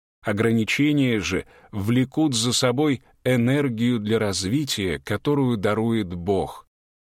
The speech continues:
По-другому развиваются те люди, которые живут обычной жизнью и не задумываются даже о поиске собственного пути.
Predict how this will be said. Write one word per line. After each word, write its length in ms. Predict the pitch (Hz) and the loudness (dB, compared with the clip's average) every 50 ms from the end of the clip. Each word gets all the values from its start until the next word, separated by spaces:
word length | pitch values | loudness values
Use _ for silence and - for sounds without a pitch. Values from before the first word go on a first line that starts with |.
| _ _ | _ _
По-другому 880 | _ 117 101 87 90 85 80 73 71 78 78 82 92 113 135 143 139 - _ _ _ _ _ _ _ - | _ -2 -2 0 -2 -4 -4 -4 -4 -2 -2 0 0 0 0 -2 -2 -6 _ _ _ _ _ _ _ -4
развиваются 960 | - 107 113 127 120 117 147 180 214 214 214 190 160 131 113 - - - 135 | -2 0 0 2 0 0 -2 -2 0 0 0 2 2 0 0 0 0 -2 -2
те 160 | 120 - 160 | 0 2 2
люди, 300 | 147 139 151 185 156 151 | 2 2 2 2 0 0
которые 440 | 139 - 131 123 147 147 139 139 135 123 | 0 0 -2 0 2 2 2 2 2 0
живут 380 | 107 110 131 131 147 156 139 | 0 0 0 0 0 0 0
обычной 540 | 143 131 120 147 147 - - - 143 139 139 | 0 0 2 0 -2 -2 0 0 2 2 2
жизнью 540 | 127 143 202 208 180 139 135 131 107 87 - - - _ _ _ | 0 0 -2 0 0 0 0 0 0 0 -4 -10 -20 _ _ _
и 100 | 151 160 | 0 2
не 120 | 180 180 | 2 2
задумываются 920 | 160 139 175 185 170 202 226 220 202 165 135 117 101 92 87 - - 117 | 2 2 0 0 0 0 0 2 2 2 2 2 0 0 -2 -2 -2 -2
даже 380 | 107 101 127 120 101 92 110 113 | 0 2 0 0 2 2 0 0
о 40 | 117 | 0
поиске 640 | - - 131 110 95 85 - - - 110 95 - _ _ _ | 0 0 0 0 2 0 -2 -4 -2 -6 -6 -6 _ _ _
собственного 760 | - - - 139 120 - - - - 120 110 113 107 104 113 | -4 0 0 0 0 0 -4 -4 -2 0 0 0 0 0 -2
пути. 460 | - - 156 160 165 - - - - | 0 0 -2 0 0 -4 -8 -8 -14